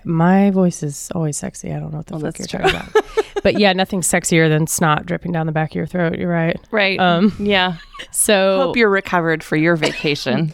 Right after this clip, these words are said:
Speaker 1: <laughs> I hope so. And we, we truly, though, we had a blast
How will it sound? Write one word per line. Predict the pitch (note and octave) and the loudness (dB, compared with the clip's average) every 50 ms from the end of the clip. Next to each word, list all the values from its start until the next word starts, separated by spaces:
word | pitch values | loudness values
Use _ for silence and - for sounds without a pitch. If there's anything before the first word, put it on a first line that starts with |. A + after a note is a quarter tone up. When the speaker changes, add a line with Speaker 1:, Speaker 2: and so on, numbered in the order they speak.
| - - - | -8 -16 -20
Speaker 1:
<laughs> | - - | -8 -2
I | - A3 A3+ | 0 0 0
hope | A3 F#3 D3+ D3+ - | 0 -2 -4 -4 -4
so. | - - E3+ D#3 D#3 D#3 D#3 D#3 D#3 | -2 0 2 4 4 4 4 2 2
And | - - F3 F#3 | 0 0 2 2
we, | G3+ G3+ G3 | 4 2 2
we | G#3+ G3+ G3+ G#3+ G#3+ | 0 0 0 0 0
truly, | G3+ - - C4 A3+ G#3+ G#3+ G#3 G#3 | -2 -4 -2 0 2 4 4 4 4
though, | F#3 G3+ G3 G3 F#3+ | 4 4 4 4 4
we | F3 F#3+ F#3 E3+ | 2 -2 -2 -2
had | F#3 F3 E3 | 0 -2 -2
a | |
blast | D#3 C#3+ D#3+ D3+ D3 C#3+ C#3 - C#3 - - - - | -2 -2 0 0 0 0 0 -2 -4 -8 -10 -10 -12